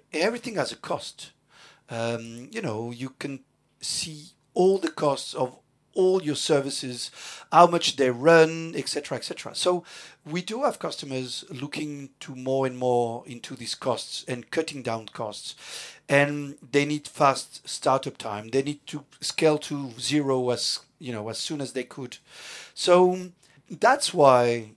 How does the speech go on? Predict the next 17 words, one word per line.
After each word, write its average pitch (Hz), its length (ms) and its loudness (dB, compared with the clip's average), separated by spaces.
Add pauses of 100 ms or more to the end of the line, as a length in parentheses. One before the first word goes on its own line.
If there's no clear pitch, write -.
you 123 120 -8
know, 127 340 0
Azure 143 400 8
has 120 160 2
such - 400 0
a 127 80 -4
rich, - 680 -6
uh, 107 420 -8
set - 320 -2
of 131 100 -4
services, - 640 -2
because 180 280 0
we 196 100 0
do 208 240 2
have 170 140 6
customers 143 500 -2 (380)
who 143 360 0